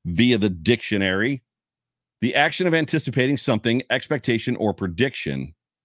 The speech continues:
right? So anticipation is different than expectation, but there's a measure of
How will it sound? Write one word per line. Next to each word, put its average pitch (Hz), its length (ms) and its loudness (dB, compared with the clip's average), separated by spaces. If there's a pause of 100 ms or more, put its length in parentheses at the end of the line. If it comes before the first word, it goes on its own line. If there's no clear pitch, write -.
(680)
right? 85 280 -2
So 95 420 -2
anticipation 117 680 -2
is 101 120 0
different 127 520 0
than 104 120 0
expectation, 104 580 -2
but 101 100 -2
there's 98 140 -4
a 98 40 0
measure 131 440 0
of 107 380 0